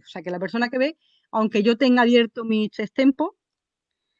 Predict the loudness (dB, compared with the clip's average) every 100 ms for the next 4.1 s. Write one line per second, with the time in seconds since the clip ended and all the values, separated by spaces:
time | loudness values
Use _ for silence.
0 | _ _ _ _ -4 2 4 4 2 0
1 | 0 0 0 0 0 -2 -4 -4 -2 -2
2 | -2 -4 -6 -6 -8 -10 -8 -8 -6 -4
3 | -4 -4 -8 -10 -10 -10 -8 -6 -6 -8
4 | -12